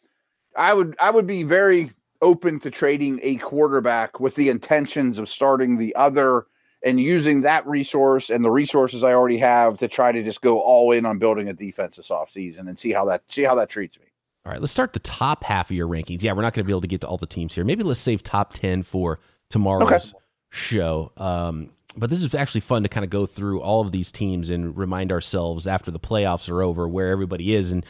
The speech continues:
Speaker 2: and you're right, we haven't talked about the bottom half of the league for a while because of the playoffs and because of the cycle of the N F L. You kinda forget about some of these teams, so this is fun to go through these.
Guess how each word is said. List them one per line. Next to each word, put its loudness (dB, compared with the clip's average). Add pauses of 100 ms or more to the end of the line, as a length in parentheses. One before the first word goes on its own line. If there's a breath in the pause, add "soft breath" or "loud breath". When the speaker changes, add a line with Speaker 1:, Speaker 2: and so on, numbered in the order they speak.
(100)
Speaker 2:
and 0
you're 2
right, 2
we 2
haven't 0
talked -4
about 0
the -2
bottom 0
half 0
of -14
the -4
league 0 (220 soft breath)
for -4
a 0
while 0
because -4
of -6
the -10
playoffs -4
and -4
because -6
of -8
the -10
cycle -4 (240 soft breath)
of -4
the -2
N -2
F -4
L. 2
You -2
kinda -2
forget -2
about -6
some -8
of -8
these -12
teams, -12
so -8
this -8
is -10
fun -6
to -6
go -6
through -8
these. -10